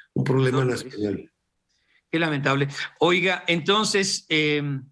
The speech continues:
Speaker 2: el, el, el, el grupo, iba a decir que usted representa, no, el, el cual usted, eh, integra, eh, piensa que esta comisión, pues, es, eh, le, le estoy diciendo, y si no, me, me, me, me lo aclara,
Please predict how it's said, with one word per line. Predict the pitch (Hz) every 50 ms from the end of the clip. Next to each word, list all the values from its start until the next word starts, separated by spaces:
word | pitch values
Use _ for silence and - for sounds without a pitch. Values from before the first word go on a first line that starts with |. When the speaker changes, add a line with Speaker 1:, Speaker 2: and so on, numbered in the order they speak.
| _ _ _ _ _ _ _ _ _ _ _ _ -
Speaker 2:
el, | 139 151 - -
el, | 165 165 160 151 147 147 147 147
el, | 147 147 143 143 143 143 143
el | 147 147 147
grupo, | 139 170 190 208 156 - 185 180 180 -
iba | 202 262 302
a | 233
decir | - 254 240
que | -
usted | 190 - - 214
representa, | 208 196 - 143 135 - 175 139 139 120
no, | 127 160 170 147 - - - -
el, | - 127 139
el | 123 120
cual | - 165 170 175 156
usted, | 139 143 - 165 160 160 143 139 - _ _ - _ _ _ -
eh, | 123 127 135 131 131 123 117 117 - - - 143 -
integra, | - 147 151 139 147 165 165 156 156 156 156 147 147 - - - _ _ _ _ _
eh, | - - 151 147 147 147 147 147 - _ _ _ _
piensa | - 190 190 202 190 - 208 196 190
que | - - 190
esta | 190 - 208 190
comisión, | - 170 160 151 143 - 175 175 175 180 190 190 190 - _ _ _ _ _ _
pues, | - 156 151 143 - - -
es, | - 143 - - -
eh, | 160 160 156 156 151 151 151 151
le, | 160 165 -
le | 175 165
estoy | 156 - 226 247 247 240 - _ _
diciendo, | _ - 170 147 - 202 208 214 214
y | 202
si | - 180 160
no, | 156 170 180 185
me, | 190 165 143
me, | 131 143 135 127 123 123 _ _ _ _ _ _ _ _
me, | - 139 139
me | 135 143 143 139 139
lo | 139 139
aclara, | 135 135 160 160 165 156 139 139 143